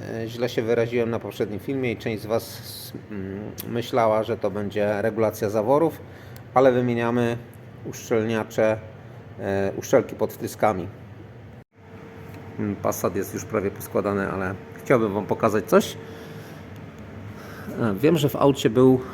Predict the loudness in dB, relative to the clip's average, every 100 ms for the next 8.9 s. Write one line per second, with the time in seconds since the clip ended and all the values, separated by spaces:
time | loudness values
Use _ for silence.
0 | -10 -10 -4 -2 2 4 4 4 6 6
1 | 6 2 -4 -10 0 4 4 0 -4 4
2 | 4 4 2 0 0 2 6 6 6 -10
3 | -6 2 4 6 6 4 4 6 6 0
4 | -14 -4 6 6 6 0 4 6 4 2
5 | -4 -2 0 -2 -2 2 2 2 2 4
6 | 4 2 -4 2 6 6 4 0 -12 -14
7 | -14 -14 -14 -14 -14 -12 -8 -4 0 2
8 | 2 0 -2 -4 -2 0 -2 -2